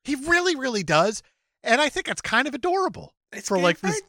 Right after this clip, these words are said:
Speaker 1: giant genocidal maniac. He just
Speaker 2: Like,
Speaker 1: bubbles things.
Speaker 2: there's still, like, a little child in there somewhere.
Speaker 1: How could you be upset with this?
Speaker 2: <laughs>
Speaker 1: If you have this gun, it just bubbles out.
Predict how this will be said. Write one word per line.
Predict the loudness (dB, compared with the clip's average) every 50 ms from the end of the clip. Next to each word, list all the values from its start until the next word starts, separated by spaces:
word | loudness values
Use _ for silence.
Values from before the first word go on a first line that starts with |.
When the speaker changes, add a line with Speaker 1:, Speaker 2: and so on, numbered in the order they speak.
| _ -4
Speaker 1:
giant | 2 4 6 6 6 6 4 2 0
genocidal | 0 0 0 0 0 0 0 0 0 0 0 -2
maniac. | -2 -2 -2 0 0 0 0 0 -2
He | -4
just | -12 -12 -8
Speaker 2:
Like, | -4 -2
Speaker 1:
bubbles | -2 0 0 -2 -2 -4 -4 -8
things. | -8 -8 -8 -6 -4
Speaker 2:
there's | -2 0 0 2
still, | 0 0 2 2 2 2
like, | 0 0 -2
a | -2
little | -2 -2 -2
child | -4 -4 -2 0 0 0 -2 -2 -4
in | -6 -6
there | -6 -6
somewhere. | -4 -2 -2 -4 -4 -6 -10 -10 -12 -12 -14 _ _ _ _ _
Speaker 1:
How | -4 -2 0 0
could | 0 -2 -4 -4 -4 -4
you | -6
be | -4 -2 -2
upset | -2 -2 -2 -2 -2 0 0 0 -2
with | -4 -6 -6
this? | -8 -10 -10 -8 -8 -8 -8 -8 -10 -8
Speaker 2:
<laughs> |
Speaker 1:
If | -6 -4 -4 -4 -4 -8 -10 -6
you | -2 0 2
have | 4 4 4 2 0 -2
this | -2 -4 -4 -2
gun, | 0 0 0 0 0
it | -2 -4
just | -4 -6 -8 -4
bubbles | -2 0 0 0 0 -2 0 2
out. | 0 0 0 -4